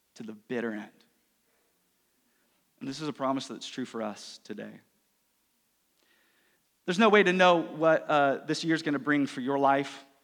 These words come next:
There's no way to know what this year's gonna bring for the life of our church.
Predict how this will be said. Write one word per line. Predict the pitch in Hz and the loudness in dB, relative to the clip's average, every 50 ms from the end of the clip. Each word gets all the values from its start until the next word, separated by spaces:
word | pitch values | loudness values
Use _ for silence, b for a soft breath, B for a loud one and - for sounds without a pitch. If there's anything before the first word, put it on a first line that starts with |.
| _ _ _ _ _ _ _ _ _ _ _ _ _ _ _ _ _ _ _ _ _ _ _ | _ _ _ _ _ _ _ _ _ _ _ _ _ _ _ _ _ _ _ _ _ _ _
There's | 151 151 143 151 | -4 -4 -2 0
no | 160 160 | 2 2
way | 160 160 165 | 2 2 2
to | 156 147 | 0 0
know | 143 147 147 147 147 147 147 135 - - | 0 2 2 2 2 0 0 -2 -4 -6
what | 147 147 - | -6 -6 -6
this | 151 143 - 147 | -6 -8 -6 -4
year's | 143 151 147 - | -4 -4 -4 -4
gonna | 151 139 135 | -4 -6 -4
bring | 127 139 139 143 135 | -2 -2 -2 -2 -2
for | - - | -2 -4
the | 120 123 | -6 -4
life | 123 131 131 127 127 | -2 0 -2 -2 -4
of | 127 117 | -6 -8
our | 117 110 | -8 -6
church. | - - - 147 135 135 135 - - - - - | -8 -8 -8 -8 -8 -8 -8 -10 -14 -20 -20 -20